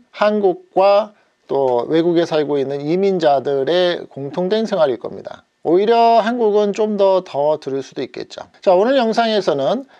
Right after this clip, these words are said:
이러한 개념으로 생각을 했을 때 내가 나의 자식,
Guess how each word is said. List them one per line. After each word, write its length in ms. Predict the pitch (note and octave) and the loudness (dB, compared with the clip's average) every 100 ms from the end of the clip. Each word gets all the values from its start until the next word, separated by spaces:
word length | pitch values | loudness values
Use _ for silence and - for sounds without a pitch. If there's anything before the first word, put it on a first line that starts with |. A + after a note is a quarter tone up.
| - | -4
이러한 520 | D#3+ G3+ A3 A#3+ A3+ | 2 4 4 2 0
개념으로 460 | F3+ E3+ F3 E3 | 0 0 0 0
생각을 340 | E3 F3+ C#3+ D3 | -2 0 0 0
했을 320 | F3 C3+ G#2 | -2 -4 -6
때 160 | - - _ _ | -10 -12 _ _
내가 520 | B2+ C#3 D3+ F3 G3+ G3+ | -4 0 4 4 4 4
나의 420 | C#3 C3 E3 G3 | 2 2 4 2
자식, 460 | - C3+ C3+ A#2 | 0 -4 -4 -6